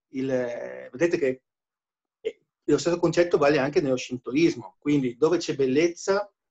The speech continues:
c'è amore, come, inteso come senso di connessione. Ed è importante sempre trovare le cose belle. Noi abbiamo come esseri umani questa grande dimenticanza.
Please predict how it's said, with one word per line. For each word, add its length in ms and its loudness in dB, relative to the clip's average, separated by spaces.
c'è 140 -6
amore, 420 2
come, 400 -2
inteso 460 0
come 180 -2
senso 340 -4
di 80 -10
connessione. 720 -8
Ed 180 0
è 40 6
importante 800 -2
sempre 800 0
trovare 580 0
le 120 -10
cose 260 -10
belle. 440 -16
Noi 180 0
abbiamo 680 0
come 220 -2
esseri 220 -2
umani 300 0
questa 220 -6
grande 760 0
dimenticanza. 1040 -12